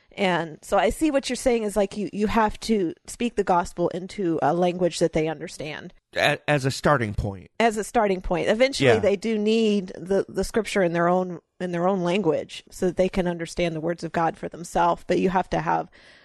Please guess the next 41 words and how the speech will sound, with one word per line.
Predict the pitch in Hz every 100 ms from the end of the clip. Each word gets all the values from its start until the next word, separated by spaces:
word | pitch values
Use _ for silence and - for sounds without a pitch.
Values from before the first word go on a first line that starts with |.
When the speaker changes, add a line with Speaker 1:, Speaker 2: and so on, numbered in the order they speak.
| _
Speaker 1:
um, | - 170 156
some | - 202
way, | 190 170 - -
wa-, | 185 185
some | - 208
way | 185
to | 160
get | 170 165
in | 160 170
there | 151 147 190 _ _
to | -
begin | 175 180 180 165
with. | 147 - -
But | 180 175 - _ _
Speaker 2:
And, | 160 151
you |
know, | 151 151
it, | 151 -
it | 160 -
really, | 156 160 139 -
it | 143
really | 165 175
is | 156 143
a | 120
starting | - 104 104 98
point | 107 101
be-, | -
Speaker 1:
Mm-hmm. | - - -
Speaker 2:
because | 202 - 190 -
the | 123 117
next | 143 -
scripture | - 147 - 120
that | 120
you | 107
list, | 107 113 113 - -
uh, | - 107 101 -
in | 117
our | 110 104
notes | 110 110 -
is, | 104 101 -
uh, | 101 101 95